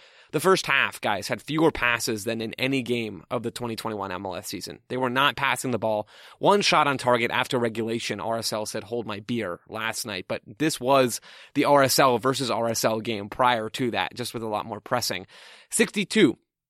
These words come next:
Sixty-two percent pass completion percentage for the Union, sixty-seven percent for the Red Bulls. And it's a lot of that. A lot of those numbers give listeners a pretty accurate depiction of this game.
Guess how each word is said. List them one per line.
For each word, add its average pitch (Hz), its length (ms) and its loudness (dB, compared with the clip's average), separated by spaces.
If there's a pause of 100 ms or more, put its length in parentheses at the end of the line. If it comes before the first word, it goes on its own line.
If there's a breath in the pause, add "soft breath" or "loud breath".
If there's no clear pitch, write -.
(400)
Sixty-two 190 460 2
percent 156 340 2
pass 127 260 0
completion 135 400 -2
percentage 110 400 -8
for - 60 -12
the 107 80 -8
Union, 160 340 2 (340 loud breath)
sixty-seven 160 640 2
percent 120 420 -2
for - 160 -10
the 113 100 -6
Red 110 240 -2
Bulls. 90 480 -4
And 131 280 -6
it's 156 320 0
a 139 60 2
lot 151 320 4
of 165 180 -2
that. 185 260 2
A 127 80 0
lot 131 160 4
of 147 60 -2
those 151 160 2
numbers 151 280 2
give 131 200 0
listeners 135 280 0
a 135 60 -6
pretty 127 220 0
accurate 127 340 0
depiction - 340 -6
of 110 120 -6
this 117 180 -4
game. 175 320 4